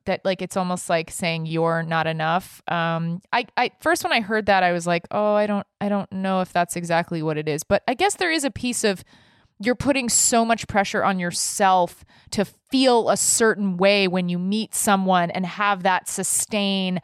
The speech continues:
you know, forever until you die. It, it is like, give yourself a break. Like,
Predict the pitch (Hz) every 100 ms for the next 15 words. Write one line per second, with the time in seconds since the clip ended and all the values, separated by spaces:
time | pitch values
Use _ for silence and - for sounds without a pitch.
0 | _ _ _ _ 233 226 190 170 - 208
1 | 208 202 202 196 185 214 196 190 165 190
2 | 190 190 180 175 - 208 208 240 277 277
3 | 214 196 165 226 311 220 175 - - 220
4 | - 170 151 160 165 220 160 - 190 170
5 | 165